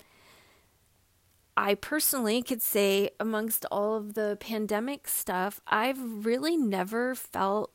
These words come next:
lonely in shutdown or quarantine, and probably because I have compassion for my horses and animals, and it, it fills that void.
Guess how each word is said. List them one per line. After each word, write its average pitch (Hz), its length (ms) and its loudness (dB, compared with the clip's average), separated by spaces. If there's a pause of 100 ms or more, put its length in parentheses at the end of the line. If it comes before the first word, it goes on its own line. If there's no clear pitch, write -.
(100)
lonely 196 920 0
in 185 320 0
shutdown 208 800 2
or 185 140 -2
quarantine, 247 960 -4 (100)
and 233 280 -4 (680)
probably 339 480 8
because 254 640 0 (240)
I 247 580 0
have 262 320 0 (160)
compassion 285 800 0
for 294 240 0
my 294 160 2
horses 277 640 0
and 269 180 -2
animals, 233 800 -2 (120)
and 202 480 -2 (2000)
it, 208 280 0 (280)
it 202 240 -2
fills 277 640 2
that 214 240 -2
void. 285 540 0